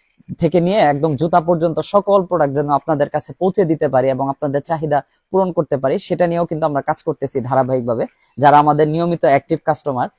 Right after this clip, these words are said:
তারা জানেন এটা নিয়ে আমরা কাজ করতেছি ধারাবাহিকভাবে। আমাদের প্রোডাক্টগুলো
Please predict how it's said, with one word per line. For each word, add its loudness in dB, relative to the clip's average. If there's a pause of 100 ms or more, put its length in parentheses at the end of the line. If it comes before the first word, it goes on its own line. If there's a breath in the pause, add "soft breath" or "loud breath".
(140)
তারা 6
জানেন 4 (100)
এটা 0
নিয়ে 0
আমরা 0
কাজ -2
করতেছি -2
ধারাবাহিকভাবে। -2 (240)
আমাদের 2
প্রোডাক্টগুলো 4